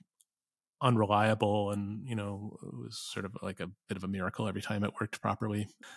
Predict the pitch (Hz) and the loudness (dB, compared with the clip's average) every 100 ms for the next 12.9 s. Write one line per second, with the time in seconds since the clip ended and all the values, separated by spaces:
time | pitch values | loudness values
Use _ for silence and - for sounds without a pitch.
0 | - - 127 151 135 123 156 160 - 139 | -2 6 12 12 12 12 12 12 10 6
1 | 131 123 117 113 143 151 - 95 92 - | 8 10 8 8 8 8 6 4 4 2
2 | - 104 98 101 101 117 _ 110 101 101 | 2 -2 -2 -4 -4 -8 _ -6 -4 -4
3 | - _ _ _ _ - - 101 95 - | -8 _ _ _ _ -20 -8 -6 -4 -6
4 | - 107 101 104 104 98 - 104 104 113 | -4 -2 0 -2 -4 -4 -2 0 2 2
5 | 107 92 90 - _ _ _ _ - 113 | 2 0 -4 -10 _ _ _ _ 0 2
6 | 107 104 104 101 101 104 - _ _ _ | 2 2 2 0 0 -4 -10 _ _ _
7 | _ _ - - - _ - 156 151 - | _ _ -12 -10 -10 _ 4 4 4 4
8 | - 165 277 302 226 185 180 147 170 107 | 6 10 10 10 8 8 8 10 8 6
9 | 131 - 151 180 190 190 185 160 147 - | 0 -2 0 4 8 10 12 10 8 0
10 | - - 139 - 196 151 - 151 151 139 | -10 -10 -14 -10 0 4 6 10 10 10
11 | 135 - _ 180 180 - 180 131 117 139 | 6 0 _ -10 -10 -2 4 6 6 6
12 | 135 - - 156 - 175 156 120 | 6 6 6 8 8 10 10 8